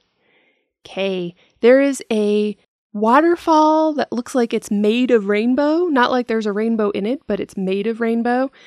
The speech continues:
And there are two people in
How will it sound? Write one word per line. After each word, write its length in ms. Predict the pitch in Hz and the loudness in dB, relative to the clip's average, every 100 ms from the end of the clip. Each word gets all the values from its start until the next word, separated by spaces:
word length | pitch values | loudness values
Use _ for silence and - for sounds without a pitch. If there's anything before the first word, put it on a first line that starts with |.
| - _ _ | -20 _ _
And 640 | 254 269 269 269 269 269 269 - - | 2 4 4 2 0 -2 -6 -10 -4
there 160 | 247 247 | 0 0
are 160 | 233 | 0
two 400 | 220 - 302 330 392 | -4 -4 0 2 0
people 580 | - 220 202 202 247 - _ - | -4 -6 -6 -6 -6 -10 _ -2
in 460 | 233 233 233 240 | 2 2 2 0